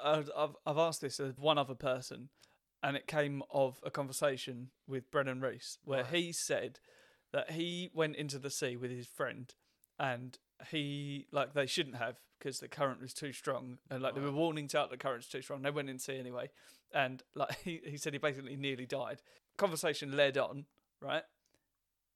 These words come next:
Speaker 1: If you, with you, with your friend, and you were doing something sort of foolish, and your friend died,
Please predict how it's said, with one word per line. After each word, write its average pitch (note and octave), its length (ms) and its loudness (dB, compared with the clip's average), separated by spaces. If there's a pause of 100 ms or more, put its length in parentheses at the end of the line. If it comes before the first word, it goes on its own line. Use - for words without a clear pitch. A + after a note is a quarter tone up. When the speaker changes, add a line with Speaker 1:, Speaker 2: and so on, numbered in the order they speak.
(320)
Speaker 1:
If F#3 240 2
you, G#3+ 380 -2
with G3+ 160 -2
you, F3+ 160 -10
with D#3+ 340 -6
your E3 220 4
friend, C3+ 480 -4
and C#3 140 -2
you C#3 60 -4
were C#3 60 -6
doing D3 200 -2
something C3+ 420 -6
sort C3 200 -6
of B2+ 60 -12
foolish, - 680 -8 (220)
and C3+ 260 -4
your C#3+ 140 2
friend C#3+ 280 -2
died, C3 380 2